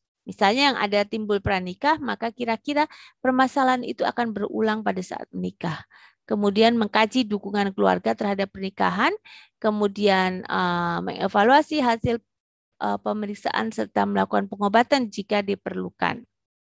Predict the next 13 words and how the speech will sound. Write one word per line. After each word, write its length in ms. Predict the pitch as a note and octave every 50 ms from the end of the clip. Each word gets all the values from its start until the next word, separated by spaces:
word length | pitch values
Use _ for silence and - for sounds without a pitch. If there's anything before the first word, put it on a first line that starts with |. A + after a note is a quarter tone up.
| _ _ _ _ _ _ _ _ _ _ _ _ _ _ _ _ _ _ _ _ _ _ _ _ _ _ _ _ _ _ _ _ _
Kalau 160 | A#3+ B3 C#4 F4+
ada 240 | F4 F4+ D#4 F4
penyakit 560 | E4 - E4 D#4+ D#4 D4+ D4 _ - F4+ F#4 -
yang 160 | C#4+ C4+ C#4
ditemukan, 960 | B3+ B3 A#3+ - B3 A#3 G#3+ F#3+ F#3+ _ - G3+ G#3 A3+ C4 D#4 F4+ F#4+ D4+
maka 480 | A3 F3+ E3+ - _ - G#3 A#3 C4+ C#4
yang 80 | A#3+
bisa 160 | A3 - A3
dilakukan 560 | G3+ G3 G3+ F#3+ F3+ F3+ _ _ A3 A3 A3 -
adalah 320 | - F#3+ F#3+ F3+ F3+ F3+
mengkonsultasikan 1120 | F#3+ F#3+ F#3+ _ A#3+ C#4 D#4 - E4 D4+ B3+ - G3+ G3 - - D4 - - G#3 F#3 F#3
ke 80 | F#3+ F#3+
dokter, 640 | F3+ - F3+ - _ _ _ - C#4 D4 D#4 E4+